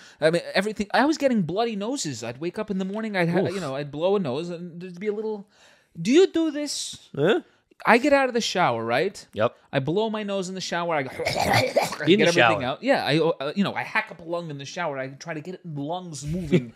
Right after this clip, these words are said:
Speaker 1: <laughs> the airways flowing.
Speaker 2: Yeah.
Speaker 1: But then I get out of the shower. You know, I, I brush, I've brushed my teeth. I, I put, I d-, take the Q-tip. I put it in my ears. I'm like,
Speaker 2: Mm-hmm.
Speaker 1: you know, I lotion the face.
Speaker 2: Yeah.
Speaker 1: Last thing I do. Last thing I do. I take a Q-tip.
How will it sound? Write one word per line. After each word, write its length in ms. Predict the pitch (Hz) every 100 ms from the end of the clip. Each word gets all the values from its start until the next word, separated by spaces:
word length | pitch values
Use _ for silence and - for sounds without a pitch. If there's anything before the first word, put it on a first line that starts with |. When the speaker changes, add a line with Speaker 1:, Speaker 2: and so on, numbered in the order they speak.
| -
Speaker 1:
<laughs> 80 | -
the 260 | - -
airways 600 | 185 196 180 180 165 143 - - - -
flowing. 480 | 202 220 160 104 95
Speaker 2:
Yeah. 240 | 147 117 95 - - _ _ -
Speaker 1:
But 160 | 175
then 140 | 226 240
I 60 |
get 160 | 214 185
out 180 | 226 285
of 40 |
the 60 | 269
shower. 520 | - 156 139 139 143
You 100 | 180
know, 140 | 156
I, 220 | 123 127 135
I 20 |
brush, 280 | 127 117 143
I've 180 | 139 117
brushed 280 | 120 104 113
my 80 | 113
teeth. 480 | - 220 208 -
I, 180 | 131 123 117
I 20 |
put, 180 | - 143
I 60 |
d-, 160 | 135 143
take 260 | 135 143 139
the 60 |
Q-tip. 540 | 139 - 202 202 196 180
I 100 | 127
put 220 | - 135
it 80 | 123
in 140 | 117
my 140 | 113 127
ears. 380 | 170 220 208 175
I'm 160 | 165 113
like, 140 | -
Speaker 2:
Mm-hmm. 80 | 107
Speaker 1:
you 60 | 101
know, 100 | 127
I 60 | 117
lotion 480 | 127 151 - 120 120
the 60 |
face. 460 | - 202 220 202 185
Speaker 2:
Yeah. 160 | 170 - -
Speaker 1:
Last 320 | 196 247 -
thing 180 | 233 214
I 140 | 190
do. 300 | 175 143 104 - _
Last 420 | 175 214 254 - -
thing 260 | 208 208
I 200 | - 175
do. 280 | 160 139 120
I 80 | 107
take 280 | - 180 233
a 60 |
Q-tip. 520 | 240 214 202 208 208